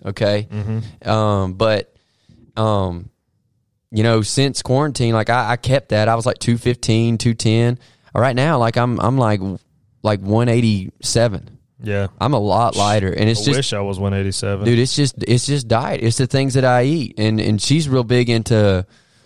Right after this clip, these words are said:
Speaker 1: looking at the labels and all. So now, anytime we go grocery shopping and all that, and I know it sounds weird, and I'm like, "Man, why y'all do that?" It probably takes y'all forever. Yes, it does take us forever.
Speaker 2: <laughs>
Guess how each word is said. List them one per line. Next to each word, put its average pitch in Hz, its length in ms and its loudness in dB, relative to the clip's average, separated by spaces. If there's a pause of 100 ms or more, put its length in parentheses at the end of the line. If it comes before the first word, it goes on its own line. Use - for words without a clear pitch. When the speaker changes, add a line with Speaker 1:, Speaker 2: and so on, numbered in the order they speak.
(120)
Speaker 1:
looking 139 260 0
at - 60 -4
the 113 80 -2
labels 120 340 0
and 120 80 -2
all. 113 140 0
So 110 100 -4
now, 127 200 2
anytime 123 420 0
we 120 80 0
go 113 120 0
grocery 107 360 0
shopping 113 300 0
and 113 80 0
all 117 120 2
that, 117 140 4
and 98 100 0
I 101 80 2
know 117 160 2
it 95 80 0
sounds 104 260 0
weird, 104 280 2
and 98 60 -2
I'm 87 60 -4
like, - 140 -10
"Man, 117 200 -8
why 107 260 -6
y'all 127 260 -2
do 107 220 2
that?" 147 180 2
It - 60 -10
probably 127 160 0
takes - 260 -2
y'all 120 140 2
forever. 120 280 0
Yes, 107 380 0
it - 80 -12
does 104 160 -2
take 101 200 -2
us 104 100 -6
forever. 98 420 -2 (480)
Speaker 2:
<laughs> - 80 -10